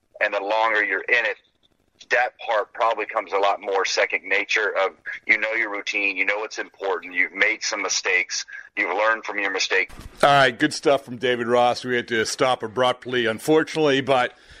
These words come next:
Speaker 2: still good stuff nonetheless. I thought it was pretty interesting. Uh, so keep an eye on what he does, and hopefully you have a better perspective of what he's thinking and his approach. Also, speaking of approach, the Red Sox hire a new assistant hitting coach,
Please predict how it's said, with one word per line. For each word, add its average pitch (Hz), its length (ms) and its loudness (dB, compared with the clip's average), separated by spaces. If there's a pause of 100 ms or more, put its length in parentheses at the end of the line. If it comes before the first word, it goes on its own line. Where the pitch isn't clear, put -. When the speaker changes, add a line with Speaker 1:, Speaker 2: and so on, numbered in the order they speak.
(100)
Speaker 2:
still 147 360 4
good 135 220 -2
stuff - 340 0
nonetheless. 117 760 0
I 110 120 -4
thought 113 220 0
it 107 40 0
was 104 100 -6
pretty 107 280 -6
interesting. 101 640 -2 (380)
Uh, 104 200 4
so 110 160 0
keep - 260 -4
an 113 80 2
eye 110 240 2
on 104 300 -6
what 107 160 -2
he 113 160 -6
does, 110 420 0
and 101 180 -6
hopefully 113 420 -2
you 113 60 0
have 107 80 0
a 104 60 -2
better 107 220 0
perspective 131 640 -2
of 113 260 0 (640)
what 202 240 8
he's 190 220 -2
thinking 180 460 0
and 139 100 -2
his 151 260 0
approach. 147 600 2
Also, 156 360 2
speaking 147 320 -2
of 135 80 -2
approach, 139 460 4
the 135 80 -4
Red 143 220 4
Sox 139 340 2
hire 135 240 2
a 127 80 -2
new 135 180 0
assistant 127 380 -4
hitting 147 240 2
coach, 131 420 0